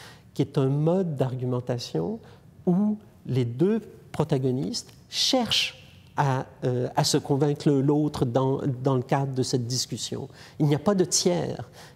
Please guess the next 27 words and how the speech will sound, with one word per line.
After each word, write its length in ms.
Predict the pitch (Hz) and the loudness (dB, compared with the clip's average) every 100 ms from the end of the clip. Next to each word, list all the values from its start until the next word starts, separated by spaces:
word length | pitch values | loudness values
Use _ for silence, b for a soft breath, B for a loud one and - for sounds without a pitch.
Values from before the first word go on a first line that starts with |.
| - | -4
Il 20 | |
n'y 60 | 131 | 0
a 40 | |
pas 120 | 170 | 2
de 100 | 165 | 0
tiers 300 | - 170 165 | 2 0 0
que 80 | 156 | -2
l'on 100 | 123 | -2
cherche 300 | 127 151 151 | -2 -2 -2
à 60 | 131 | -4
convaincre, 500 | 135 123 151 190 190 | -4 -2 -2 -2 -4
il 40 | |
n'y 20 | |
a 80 | - | 0
pas 100 | 165 | 0
de 80 | 139 | 0
tiers 280 | - 151 - | 0 -2 0
qui 140 | - | -2
vote, 460 | 117 151 180 - - | 0 0 0 -6 -6
il 60 | |
n'y 100 | 127 | -6
a 20 | |
pas 140 | 117 165 | 0 0
de 100 | 135 | 0
procédure 520 | - 139 139 127 143 | -2 -4 -2 -2 -2
de 120 | 123 | 0
vote 460 | 113 120 156 175 | -2 0 0 0